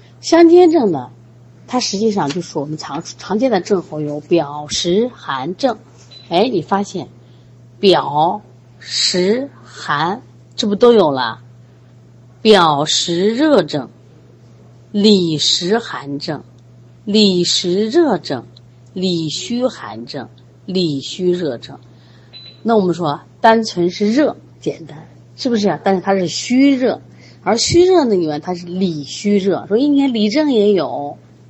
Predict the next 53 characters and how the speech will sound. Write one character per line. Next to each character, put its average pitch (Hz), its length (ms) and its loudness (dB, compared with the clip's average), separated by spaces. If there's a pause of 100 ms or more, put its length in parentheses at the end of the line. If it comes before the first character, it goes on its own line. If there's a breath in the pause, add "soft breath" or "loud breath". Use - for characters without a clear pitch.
(120)
表 170 180 4
里 190 160 2
之 160 160 -10
分 143 220 -8
吧， 135 200 -10 (520 soft breath)
虚 320 260 2
实 240 200 -2
也 185 200 4
有， 170 240 -4
虚 180 420 -6 (360)
热 254 320 4
寒 147 240 -10
热 160 80 -4
也 143 220 -6
有， 156 180 -12 (240)
它 294 80 -4
一 277 120 4
般 330 300 0
都 139 160 -10
是 143 220 -16 (240)
相 151 340 -10
间 139 300 -6
着 151 60 -10
的 139 80 -18 (140)
啊。 156 220 -18 (640)
我 190 100 4
们 240 140 4
拿 208 180 0
这 262 100 -4
个 226 80 2
表 151 360 -2
实 185 320 -4
寒 160 320 -6
症 180 180 -6
和 196 120 -6
表 147 340 -4
实 214 260 -6
热 302 240 -2
症 127 220 -10
来 101 160 -14
区 - 240 -18
别， - 180 -18 (680 soft breath)
它 247 120 0
们 247 100 4
的 247 100 2
共 254 180 2
同 190 220 0
点 147 240 -4
都 262 100 2
有 285 120 4
表 165 280 -2
症 180 240 -4
嘛， 113 160 -12